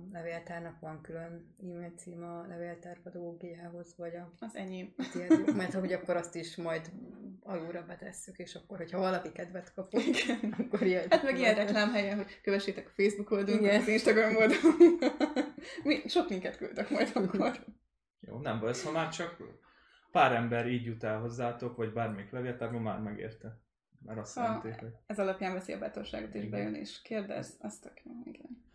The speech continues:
Speaker 3: Akkor kicsit a latin tanításról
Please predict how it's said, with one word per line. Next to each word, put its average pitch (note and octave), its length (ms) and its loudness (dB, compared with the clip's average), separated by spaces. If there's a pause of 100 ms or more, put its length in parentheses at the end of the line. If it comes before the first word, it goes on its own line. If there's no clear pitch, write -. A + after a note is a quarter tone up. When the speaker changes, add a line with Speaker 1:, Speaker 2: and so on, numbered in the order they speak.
(140)
Speaker 3:
Akkor B2+ 120 -10
kicsit - 300 -12
a B2 200 0
latin B2 340 -4
tanításról A2 1000 -12